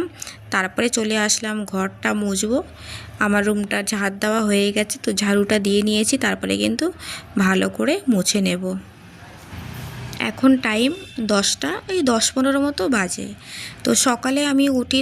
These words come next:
তবে সকালে তো এই সমস্ত কাজ করা যায় না, যেহেতু আমি অফিসে যাই। আমরা সকালে সাতটায় যাই, উঠি আমি ঘুম থেকে ওই ছটা, পৌনে ছটার দিকে ঘুম থেকে উঠি। উঠে কিন্তু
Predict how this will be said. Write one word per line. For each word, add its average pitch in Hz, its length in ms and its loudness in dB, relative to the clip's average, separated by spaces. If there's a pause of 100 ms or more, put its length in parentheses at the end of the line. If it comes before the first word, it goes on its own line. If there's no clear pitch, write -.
তবে 240 180 2
সকালে 233 500 2
তো 269 80 2
এই 247 100 4
সমস্ত 240 380 2
কাজ 233 300 0
করা 240 240 -2
যায় 269 280 2
না, 262 60 0 (500)
যেহেতু 262 360 4
আমি 269 100 6 (120)
অফিসে - 300 2 (140)
যাই। 226 160 2 (220)
আমরা 214 320 0
সকালে 220 460 0 (140)
সাতটায় 240 480 2
যাই, 233 140 2 (600)
উঠি 285 260 6
আমি 339 180 2
ঘুম 277 200 4 (100)
থেকে 311 160 2
ওই 302 120 2
ছটা, 285 300 0 (120)
পৌনে 254 220 4
ছটার 262 300 2
দিকে 277 160 2
ঘুম 226 200 4 (100)
থেকে 247 220 4
উঠি। 202 320 0 (560)
উঠে 254 240 4
কিন্তু 254 200 6